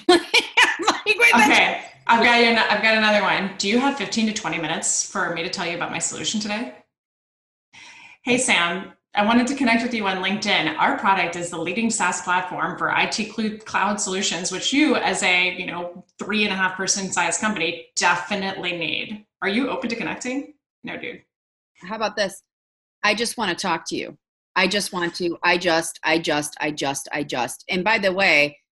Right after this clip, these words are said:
Speaker 1: there is a Chrome extension, a fix for this, um, that's called Just Not Sorry. Anytime you use any one of those words, it, it takes it <laughs> out. It's awesome. Um,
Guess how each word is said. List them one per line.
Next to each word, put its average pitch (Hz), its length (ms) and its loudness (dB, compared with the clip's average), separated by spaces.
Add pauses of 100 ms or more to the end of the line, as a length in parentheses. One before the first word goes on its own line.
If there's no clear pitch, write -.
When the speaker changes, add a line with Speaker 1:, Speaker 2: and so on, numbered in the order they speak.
(100)
Speaker 1:
there 175 160 4
is 185 400 0
a 160 80 -4
Chrome 220 300 -4
extension, 147 540 -6
a 139 40 -8
fix 214 320 -10
for 151 140 -10
this, 127 440 -4 (520)
um, 165 420 2 (140)
that's 165 240 -2 (180)
called 165 300 -2
Just 165 260 0
Not 156 220 2
Sorry. 151 500 0
Anytime 170 440 -2
you 156 80 0
use 156 320 -2
any 151 160 0
one 147 140 2
of 143 60 -2
those 143 220 -4
words, 151 420 -2
it, - 200 -4 (280)
it 147 240 -2 (380)
takes 160 260 -2
it 151 80 0
<laughs> 175 120 0
out. 196 240 0
It's - 160 -8
awesome. 123 420 -4 (480)
Um, 190 420 4